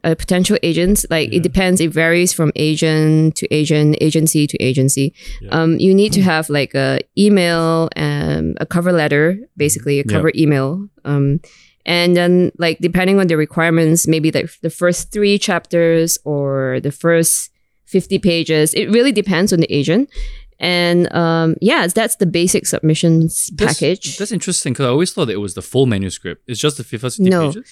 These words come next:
Speaker 1: It, it really depends on the agent. So, like, different agents would put, like,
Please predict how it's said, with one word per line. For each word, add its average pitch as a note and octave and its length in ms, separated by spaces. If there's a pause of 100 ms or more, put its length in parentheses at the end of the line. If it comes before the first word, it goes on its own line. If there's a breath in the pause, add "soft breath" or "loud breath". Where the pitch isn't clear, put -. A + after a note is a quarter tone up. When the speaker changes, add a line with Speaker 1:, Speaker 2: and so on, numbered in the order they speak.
(140 soft breath)
Speaker 1:
It, G#3+ 180
it B3+ 60
really D#4 300
depends A3 320
on F3 80
the - 100
agent. D3+ 300
So, F#3 140
like, F3 260
different G#3 300
agents F#3 340
would - 160
put, - 320
like, - 220